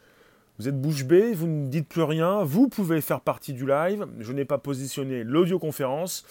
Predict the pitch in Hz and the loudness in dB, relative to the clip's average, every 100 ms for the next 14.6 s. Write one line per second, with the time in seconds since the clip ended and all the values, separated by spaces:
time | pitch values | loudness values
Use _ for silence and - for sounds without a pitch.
0 | - - - 117 143 - 262 220 175 165 | -20 -14 -6 0 0 2 2 2 2 0
1 | 233 185 - _ _ - - 160 165 165 | -2 -6 -14 _ _ -20 -10 -6 -2 -2
2 | 156 139 - 147 165 - 104 151 151 147 | 0 -2 -2 -2 -4 -10 -8 -6 -4 -6
3 | 151 143 - 110 165 156 156 196 - - | -6 -6 -6 -8 -6 -4 -4 -6 -8 -18
4 | - - _ - 202 165 196 - 139 131 | -20 -20 _ -6 -2 0 -2 0 -2 -2
5 | - 175 196 - _ - - - - - | 0 0 0 -8 _ -20 -20 -20 -8 -2
6 | 185 185 180 175 185 226 180 - _ - | 0 0 2 4 6 4 0 -4 _ -10
7 | - 196 202 180 160 127 90 - - 156 | 0 2 2 2 4 4 2 -6 -4 -2
8 | 160 - 107 - _ _ _ _ _ _ | -2 -4 -10 -14 _ _ _ _ _ _
9 | _ _ - 95 123 104 220 180 147 156 | _ _ -14 -6 -6 -2 0 2 2 2
10 | 196 160 _ _ _ - _ _ _ - | 0 -4 _ _ _ -20 _ _ _ -8
11 | 104 110 123 135 139 131 - 113 117 165 | -4 -4 -2 2 2 0 -4 -2 0 2
12 | 156 104 104 104 107 143 120 95 98 131 | 0 -2 -2 -4 0 0 0 -4 -4 -6
13 | - 98 123 123 104 95 92 135 143 - | -8 -6 -6 -4 -6 -8 -4 -4 -4 -6
14 | 110 117 110 104 - | -6 -6 -6 -8 -14